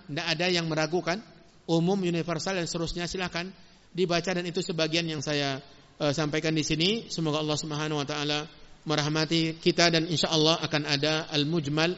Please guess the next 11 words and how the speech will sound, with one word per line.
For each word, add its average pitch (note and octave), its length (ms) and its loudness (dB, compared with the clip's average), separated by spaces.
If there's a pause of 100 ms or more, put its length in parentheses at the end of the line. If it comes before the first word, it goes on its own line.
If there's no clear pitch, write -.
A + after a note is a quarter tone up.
atau C3+ 400 -2 (380)
eh, D3+ 240 6
Al-Madkhal E3 580 6
ila D3 320 4
Al-Aqidah, D#3+ 880 2
ila D3 160 4
Ilmin F3+ 260 2
Aqidah, D#3 480 2
bagian C#3+ 360 2
yang D#3 120 -2
kedua D#3+ 400 0